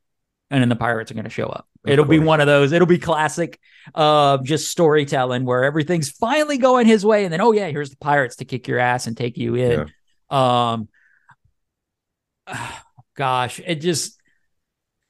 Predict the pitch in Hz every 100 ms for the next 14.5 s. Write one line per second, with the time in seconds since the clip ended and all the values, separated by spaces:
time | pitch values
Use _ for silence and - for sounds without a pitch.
0 | _ _ _ _ _ _ _ _ _ _
1 | _ _ _ _ _ _ - 208 - 233
2 | 214 185 - 170 151 151 127 - 147 147
3 | 143 135 135 131 127 131 147 151 147 147
4 | 135 127 135 135 131 139 135 - 139 139
5 | 139 139 156 160 147 143 139 135 131 123
6 | _ _ _ _ - 143 135 131 135 139
7 | 131 131 131 139 139 135 127 120 - 143
8 | 139 139 127 123 - 131 120 - 131 120
9 | 127 131 123 123 123 123 120 127 127 127
10 | 160 117 135 131 120 131 - - 123 120
11 | 113 110 120 135 131 - 117 - 117 117
12 | 123 117 117 - 117 113 131 120 120 120
13 | 120 123 113 120 120 - 123 117 123 127
14 | 117 127 135 131